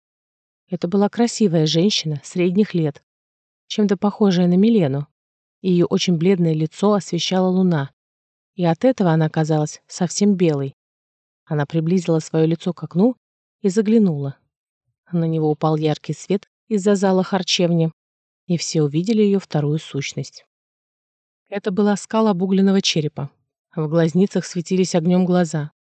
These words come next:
Свисала лохмотьями обгоревшая кожа на закопченном черепе. Она отпрянула от вскрика Николя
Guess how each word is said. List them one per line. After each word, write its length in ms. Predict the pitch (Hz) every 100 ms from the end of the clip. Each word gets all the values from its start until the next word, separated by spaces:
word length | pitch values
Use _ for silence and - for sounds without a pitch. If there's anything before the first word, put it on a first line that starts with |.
| _ _ _
Свисала 560 | - 175 160 180 190
лохмотьями 680 | 185 170 - 175 202 - 180
обгоревшая 640 | 170 165 165 180 - 180
кожа 460 | 165 214 214 160 139 _ _ -
на 80 |
закопченном 640 | 151 160 156 - 170 156 156
черепе. 500 | - 165 147 - 151 _ _ _ _ _ _
Она 280 | - 151 156
отпрянула 520 | 156 - 165 160 156
от 80 | 151
вскрика 340 | - 180 170 156
Николя 480 | 151 156 156 196